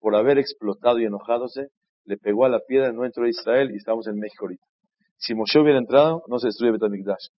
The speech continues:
Por explotar, pasan las peores cosas del mundo. Por explotar. Jacob Avinu explotó.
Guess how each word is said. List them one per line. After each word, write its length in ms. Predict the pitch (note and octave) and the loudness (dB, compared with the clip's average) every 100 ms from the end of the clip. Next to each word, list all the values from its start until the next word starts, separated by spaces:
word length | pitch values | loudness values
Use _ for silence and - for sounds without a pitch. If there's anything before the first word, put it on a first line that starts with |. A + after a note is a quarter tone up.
| _ _ _ _ - | _ _ _ _ -2
Por 220 | A#2 A2+ | 2 2
explotar, 840 | A2 - - G#2+ G#2 B2+ C#3+ F3 _ _ _ _ _ _ _ _ _ | 0 -4 -4 -2 -2 -2 -4 -4 _ _ _ _ _ _ _ _ _
pasan 320 | A#2+ A#2+ A#2 | -8 -6 -8
las 220 | G2+ F2+ - - | -6 -8 -12 -12
peores 540 | G2+ A2+ B2 A#2+ - | -8 -6 -6 -8 -14
cosas 320 | - A2+ A2 G2+ | -10 -10 -10 -12
del 140 | F#2+ | -14
mundo. 240 | F2 _ _ _ _ _ _ _ _ _ _ _ _ | -16 _ _ _ _ _ _ _ _ _ _ _ _
Por 280 | G#2+ B2 B2 | -2 -2 -2
explotar. 580 | A#2+ - - G#2 _ - _ _ _ _ _ _ _ _ _ _ _ | -6 -10 -12 -12 _ -20 _ _ _ _ _ _ _ _ _ _ _
Jacob 540 | G#2 G2+ F#2+ - D3 | -2 -2 -2 0 2
Avinu 340 | C3+ A#2+ A2+ G#2 | 2 0 -4 -6
explotó. 880 | G2+ - A2 G#2 G2+ C#3 G3 A#3 | -8 -12 -2 -2 0 0 0 -4